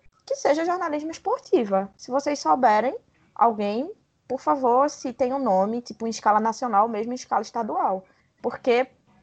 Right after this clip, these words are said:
eu não consigo, não consigo lembrar. Eu já entrei em diversas redações, é, na verdade, eu entrei na redação dos três principais jornais daqui de Pernambuco,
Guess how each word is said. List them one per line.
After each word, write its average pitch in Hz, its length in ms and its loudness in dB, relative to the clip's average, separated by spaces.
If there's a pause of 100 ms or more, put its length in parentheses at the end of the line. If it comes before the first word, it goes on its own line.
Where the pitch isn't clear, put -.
eu 285 80 6
não 269 160 4
consigo, 220 680 -4 (160)
não 202 240 -4
consigo 262 420 -4
lembrar. 247 600 2
Eu 196 120 -2
já 226 120 -2
entrei 254 300 0
em 277 80 -2
diversas 269 640 2
redações, 262 840 0 (220)
é, 185 380 2 (100)
na 214 140 0
verdade, 226 280 2
eu 254 40 0
entrei 226 240 -2
na 226 100 -2
redação 240 500 0 (340)
dos 202 140 -4
três 302 220 2
principais 330 400 0
jornais 254 340 0
daqui 208 200 -4
de - 40 -16
Pernambuco, 220 680 -6